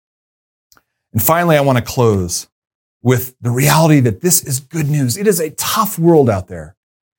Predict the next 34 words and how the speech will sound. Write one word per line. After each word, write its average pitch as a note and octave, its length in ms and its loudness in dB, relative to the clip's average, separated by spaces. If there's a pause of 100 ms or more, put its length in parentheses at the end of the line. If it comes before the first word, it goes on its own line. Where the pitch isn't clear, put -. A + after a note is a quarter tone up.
(160)
Even A#3+ 240 4
for A3+ 120 2
someone G#3 280 2
who E3+ 80 8
has B2+ 120 4
given D3+ 240 0
their D#3 120 0
life C3 240 2
over B2 140 -4
to G#2 80 -4
Christ, B2 520 -10 (760)
it's B2+ 140 -2
hard F3+ 380 2
sometimes B2+ 420 -2
to G2+ 60 -8
conquer G2+ 640 -8
our G2+ 100 -14
fears, F#2 380 -8
to A#2+ 100 -18
conquer E3+ 520 0
our G2+ 140 -6
weaknesses. E2 640 -14 (640)
But - 160 -10
Jesus G#3+ 460 4
wants D#3+ 420 -6 (180)
us D3+ 240 -2
to C3 100 -6
recognize E3+ 800 -6 (420)
that C3 100 0
with B2+ 300 -2
him, A3 500 0
we E3 120 2
can D#3+ 160 -4
do C#3 220 -2